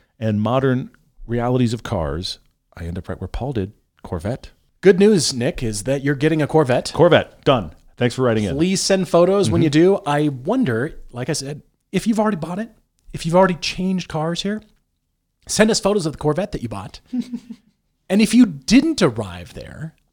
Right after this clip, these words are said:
Speaker 2: I'd be curious as to what you did arrive at and what was your decision-making
Speaker 1: Love to hear it.
Speaker 2: process.
Speaker 1: We love to hear all of your car conclusions. They're so fun.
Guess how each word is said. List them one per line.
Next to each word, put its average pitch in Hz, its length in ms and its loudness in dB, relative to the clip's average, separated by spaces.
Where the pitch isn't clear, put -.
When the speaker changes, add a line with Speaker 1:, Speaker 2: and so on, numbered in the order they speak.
Speaker 2:
I'd 220 160 -4
be 175 80 -2
curious 139 400 -6
as 147 120 -4
to 139 100 -6
what 127 200 -10
you 139 100 -8
did 165 200 0
arrive 147 320 -2
at 160 240 -10
and 127 240 -4
what 143 180 -6
was 139 140 -6
your 135 60 -6
decision-making 127 600 -6
Speaker 1:
Love 123 180 -2
to 107 60 0
hear 95 100 -2
it. - 20 -2
Speaker 2:
process. 101 140 -6
Speaker 1:
We 135 80 6
love 120 200 4
to 90 80 -2
hear 90 140 -2
all 85 160 -2
of 87 40 -2
your 80 100 -4
car 73 180 -8
conclusions. 71 420 -12
They're 82 100 -8
so 85 200 -6
fun. 78 300 -10